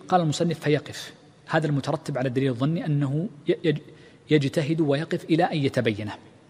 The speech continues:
معنى هذا الكلام أن المجتهد إذا تعارض عنده الدليلان فإنه يتوقف في الحكم،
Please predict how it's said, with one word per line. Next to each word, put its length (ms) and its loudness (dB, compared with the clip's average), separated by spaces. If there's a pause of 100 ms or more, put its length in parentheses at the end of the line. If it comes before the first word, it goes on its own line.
(180)
معنى 180 4
هذا 180 0
الكلام 400 0 (1300)
أن 260 4
المجتهد 800 0
إذا 160 -2
تعارض 400 0
عنده 300 -2
الدليلان 500 0 (920)
فإنه 540 0
يتوقف 420 2
في 60 -14
الحكم، 340 -8